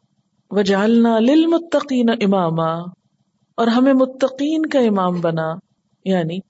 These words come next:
ہمارے بیوی بچوں کو اپنا فرما بردار اور اطاعت گزار بنا کر ہمیں ایسے لوگوں کا رہنما بنا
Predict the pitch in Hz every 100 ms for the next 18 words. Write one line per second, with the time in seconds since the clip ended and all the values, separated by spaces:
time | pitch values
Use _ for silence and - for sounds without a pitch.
0 | _ _ - 185 175 180 170 175 185 165
1 | 165 - 214 208 196 - 170 180 180 185
2 | 165 165 160 151 160 175 175 156 151 165
3 | 175 160 160 165 185 175 170 165 165 233
4 | 254 _ - 190 190 202 - _ 185 180
5 | 233 226 202 196 196 185 170 156 160 170
6 | 165 160 156